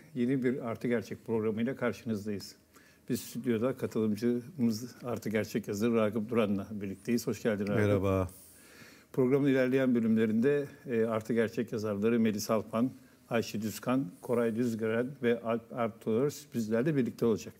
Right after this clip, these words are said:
Speaker 1: Evet, aslında bugün güncel bir gelişmeyle başlayalım.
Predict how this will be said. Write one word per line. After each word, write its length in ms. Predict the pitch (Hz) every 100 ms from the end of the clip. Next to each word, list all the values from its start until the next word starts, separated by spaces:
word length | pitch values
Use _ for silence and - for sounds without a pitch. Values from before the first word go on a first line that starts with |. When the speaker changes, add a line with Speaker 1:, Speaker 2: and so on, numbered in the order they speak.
| - _ _ - - - - - - - _ 165
Speaker 1:
Evet, 380 | 196 - - - - - - - - - - - -
aslında 360 | 139 - 160 147
bugün 220 | 156 160
güncel 360 | 151 147 180
bir 100 | 151
gelişmeyle 580 | 113 117 104 120 113 113
başlayalım. 640 | 110 110 - 113 143 170